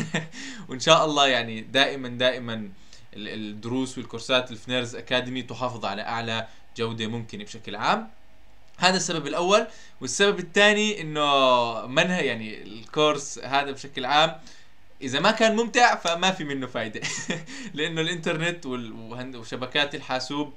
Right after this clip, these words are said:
يعني إشي جدا في غاية ال-، المتعة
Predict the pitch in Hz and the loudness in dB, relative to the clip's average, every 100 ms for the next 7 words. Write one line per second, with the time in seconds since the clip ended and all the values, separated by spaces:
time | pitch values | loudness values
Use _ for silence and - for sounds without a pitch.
0 | - - - - - 120 123 104 101 101 | -16 -16 -16 -18 -14 -10 -8 -8 -10 -12
1 | - 120 120 117 117 - 120 120 120 123 | -12 -8 -6 -6 -8 -12 -12 -10 -4 -4
2 | 117 98 98 107 - 110 113 107 104 101 | -4 -8 -12 -14 -12 -2 0 0 -2 -8
3 | 69 101 104 95 95 92 92 | -12 -12 -12 -8 -4 -4 -6